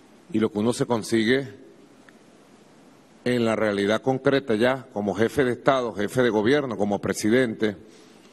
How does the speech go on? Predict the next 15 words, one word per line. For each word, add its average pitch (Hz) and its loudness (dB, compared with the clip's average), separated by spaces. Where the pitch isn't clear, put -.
y 120 2
lo 117 2
que 107 -2
pude 117 2
aprender 131 0
del 135 -2
comandante 113 -2
Chávez 110 -2
en 110 -2
la 107 0
formulación 107 -2
de 135 2
un 135 0
modelo 123 2
futuro 113 0